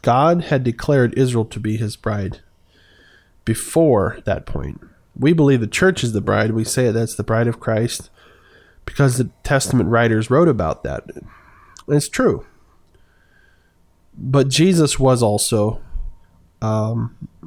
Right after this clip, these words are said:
he existed before. Um, not as, uh, not as a man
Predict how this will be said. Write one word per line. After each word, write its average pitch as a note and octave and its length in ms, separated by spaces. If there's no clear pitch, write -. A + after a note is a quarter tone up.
he C#3 140
existed B2 500
before. A#2 580
Um, A2 360
not A#2+ 200
as, A2 300
uh, A2 80
not A2+ 240
as G#2 140
a G#2 60
man A#2+ 440